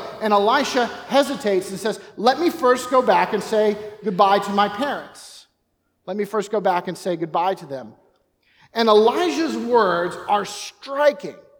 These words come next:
He says to the boy, he's not mad. He doesn't seem to be angry.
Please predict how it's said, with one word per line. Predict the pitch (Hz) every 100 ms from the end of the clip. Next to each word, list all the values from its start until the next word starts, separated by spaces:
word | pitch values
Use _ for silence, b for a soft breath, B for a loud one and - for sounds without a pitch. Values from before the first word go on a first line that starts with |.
| _ _ _ _ _ _ _ _
He | _ 262
says | 247 - 294 262 196
to | 247
the | 208
boy, | 180 160 170 214 220
he's | - -
not | 320
mad. | 302 311 269 - - - -
He | -
doesn't | 220 208
seem | 208 285 294
to | 220
be | 196
angry. | 214 277 160 -